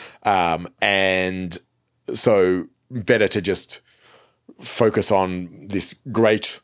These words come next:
life I've made for myself in, in my case, Australia. Uh, and that will be the defining part of my life, not the, not my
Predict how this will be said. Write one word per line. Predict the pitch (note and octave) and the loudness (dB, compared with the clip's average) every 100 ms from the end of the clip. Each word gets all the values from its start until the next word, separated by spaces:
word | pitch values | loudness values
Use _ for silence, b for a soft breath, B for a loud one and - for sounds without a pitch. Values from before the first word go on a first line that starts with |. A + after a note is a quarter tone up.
| _ | _
life | G#2 G2 F#2+ F#2+ | 0 2 2 2
I've | F#2 F2 | -2 2
made | F#2+ G2 | 0 0
for | - | -2
myself | F2+ E2+ - F2+ E2 - - - | -2 -2 2 2 0 -4 -10 -4
in, | F#2+ F2 E2 | -4 -2 -6
in | D2 C#2+ D#2+ E2 | -10 -12 -6 -4
my | D#2 | -2
case, | E2+ D2+ | -2 -2
Australia. | E2 - F2+ F2+ F2+ G2 B B B - | -2 2 2 2 0 -2 B B B 0
Uh, | G2 F2+ F2+ F2+ F2+ - | 2 4 4 2 0 0
and | F#2+ F#2+ F#2 | -2 -2 -2
that | G#2 G#2+ A2 | -2 0 2
will | G2+ | 0
be | G2 | 0
the | F2+ | 0
defining | F#2 G2 F2+ F2 | 0 0 0 0
part | F#2 F2 | 0 -2
of | E2 | 0
my | E2+ | 0
life, | F2+ C#2+ - | 2 0 -2
not | F2 - | -4 0
the, | E2 D2+ | 0 2
not | F2+ | 0
my | D#2+ E2 E2 D#2+ | 0 0 0 -4